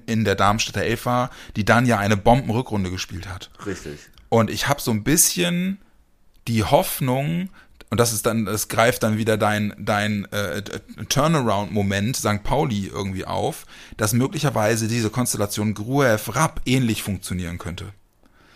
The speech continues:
Speaker 1: Eine Ergänzung von zwei, von zwei wirklich guten Spielern, die sich, die sich, ja, die sich gegenseitig backuppen. Und da kannst du natürlich auch mit einem Bomben variieren dann in dieser Konstellation.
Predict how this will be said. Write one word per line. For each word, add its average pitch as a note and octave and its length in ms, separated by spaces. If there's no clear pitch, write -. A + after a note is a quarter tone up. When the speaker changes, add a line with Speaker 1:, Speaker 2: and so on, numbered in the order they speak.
Speaker 1:
Eine G#2 240
Ergänzung G#2+ 560
von G2+ 180
zwei, G#2 480
von G2+ 240
zwei G2+ 360
wirklich G#2+ 320
guten G#2+ 260
Spielern, G#2 500
die G2 160
sich, G2 440
die G#2 100
sich, G2 420
ja, A2+ 240
die G2 120
sich G2 200
gegenseitig F#2+ 840
backuppen. F#2+ 600
Und G#2+ 160
da G#2 100
kannst B2 260
du B2 40
natürlich B2+ 280
auch B2 80
mit B2+ 140
einem A#2 160
Bomben A#2 560
variieren C3 760
dann F#2 160
in G#2 160
dieser F2+ 220
Konstellation. - 760